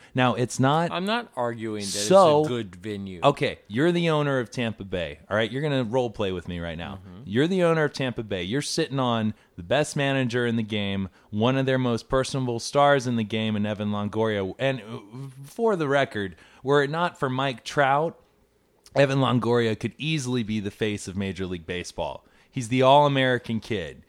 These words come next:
Speaker 1: He's having fun. That team is a winner. They're perennially in the hunt. Okay, so you're the owner.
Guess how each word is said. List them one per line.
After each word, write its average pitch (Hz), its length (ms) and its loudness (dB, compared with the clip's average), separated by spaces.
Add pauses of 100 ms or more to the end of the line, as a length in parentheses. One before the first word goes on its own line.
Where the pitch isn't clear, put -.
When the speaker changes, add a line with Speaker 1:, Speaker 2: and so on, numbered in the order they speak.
(140)
Speaker 1:
He's 120 220 -6
having 131 340 2
fun. 90 420 -6 (260)
That 131 240 -2
team 147 500 -2 (140)
is 110 140 -8
a 113 80 0
winner. 113 560 -4 (240)
They're 113 140 -2
perennially 147 840 -2
in 131 180 -2
the 117 100 -2
hunt. 98 180 -6
Okay, 117 240 -2
so - 140 -8
you're 170 220 -2
the 190 180 0
owner. 85 360 -6